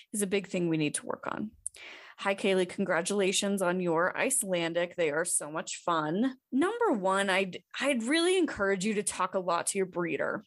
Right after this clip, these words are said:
You should talk to your breeder a lot about raising of Icelandics. My experience is an N of one so far. <laughs> So for me,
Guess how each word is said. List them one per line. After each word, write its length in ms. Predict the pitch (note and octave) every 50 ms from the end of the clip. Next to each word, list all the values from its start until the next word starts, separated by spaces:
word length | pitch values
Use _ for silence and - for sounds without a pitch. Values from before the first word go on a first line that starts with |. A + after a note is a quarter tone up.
| _ _ _
You 160 | - G3+ A3+
should 180 | A3 - B3+ A#3+
talk 220 | - C#4 C#4 C#4
to 80 | - C#4+
your 60 | C4
breeder 300 | G3+ F#3+ G#3 G3+ G3 G3+
a 40 | F#3
lot 240 | F3+ F3 E3 E3+ D#3+
about 460 | D#3+ - E3+ D#3+ D#3 D#3 D#3 - - _ _ _ -
raising 760 | G3 F3 F3 F#3+ F#3 F3 F#3 E3+ F#3+ F#3 F#3 G3 G3+ G#3 - - -
of 240 | F#3+ G3 G3 G3 F#3+
Icelandics. 720 | - G3+ G3 - G#3 G#3 G3+ G3+ G#3 G#3 G#3 - - - _ -
My 380 | G3+ G3+ G#3 G#3+ A3 C4 D#4
experience 640 | E4+ D#4+ - - - - G#3 G#3 G#3 G3+ G3+ F#3+ F#3+
is 140 | F#3+ F3+
an 140 | F#3 F#3 -
N 180 | - - F#3 F#3+
of 140 | F#3+ F3 F3+
one 420 | F3+ F#3 E3 D#3 D3+ C#3+ - - - _
so 300 | - - - F3+ D3+ -
far. 360 | - - C#2 - - - - - - - C#4+ - -
<laughs> 260 | - C#4 D4 - D4+ - -
So 360 | - B3+ B3 B3 A#3 A#3 A3+ - - - - - - - - - _ _ _ _ _ -
for 160 | - B3+ B3
me, 420 | B3 B3+ C4 C4+ C4+ C4+ C4 -